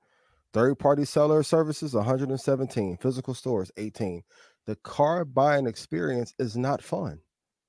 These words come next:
And I know they have to think, if they bought from, from Carvana and have to drive twenty miles to get a car and have a bad experience,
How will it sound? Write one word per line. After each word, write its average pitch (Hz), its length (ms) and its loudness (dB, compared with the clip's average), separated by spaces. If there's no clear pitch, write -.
And 120 140 6
I 135 120 8
know 180 160 6
they 165 100 6
have 160 160 4
to 139 60 -12
think, 151 180 0
if 120 80 0
they 160 160 4
bought 175 240 2
from, 135 160 -12
from 127 220 -6
Carvana 143 580 4
and 110 120 0
have 131 140 0
to 120 80 -12
drive 139 260 4
twenty 160 240 0
miles 147 300 0
to 127 60 -14
get 135 100 0
a 135 40 -4
car 127 380 2
and 110 100 -2
have 131 140 4
a 117 40 0
bad 139 220 6
experience, 135 640 0